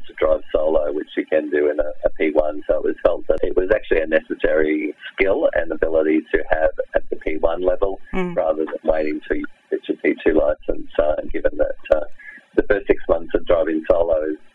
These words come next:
Speaker 1: probably the highest risk period for a novice driver.
Speaker 2: Yeah.
Speaker 1: Uh, and it's important that they've got that, um, those skills, uh, before they, they hit the road solo.
Speaker 2: Absolutely. I guess it makes sense when you put it that way. Now,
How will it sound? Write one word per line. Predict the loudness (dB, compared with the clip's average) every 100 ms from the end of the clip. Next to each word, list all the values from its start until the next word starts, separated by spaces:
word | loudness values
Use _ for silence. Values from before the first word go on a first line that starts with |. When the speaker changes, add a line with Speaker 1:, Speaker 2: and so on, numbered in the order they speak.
| -4
Speaker 1:
probably | -2 -2 0 0
the | 0 0
highest | 0 -2 -4
risk | -6 -6 0
period | 2 4 2 0 -2
for | 0
a |
novice | 0 0 -2 -2
driver. | 0 2 0 -2 -6 -6
Speaker 2:
Yeah. | -6 -4 -6
Speaker 1:
Uh, | -2
and | -2
it's | -2 -10 _ -4
important | -2 -2 0
that | -2 0
they've | 0 2 -2 -6 -4
got | 0 0 -2 -2
that, | -2 -2 -4 -2
um, | -2 -4 -8 0
those | 0 2 -2
skills, | 0 2 0 -4 -6 -2
uh, | 0 0
before | 0 0 0 0
they, | 0 0 -8 -16 -20 -20 0 2
they | 2
hit | -2
the | 0
road | 0 2 0
solo. | 0 2 0 -2 -10 -8
Speaker 2:
Absolutely. | -6 -2 -2 -2 -4
I | -4
guess | -4 -4 -4
it | -4
makes | -6 -4 -4
sense | -2 -4 -6
when | -6
you | -4 -6
put | -8 -10
it | -6
that | -6
way. | -4 -6 -6 -8 -8 -2
Now, | 0 2 0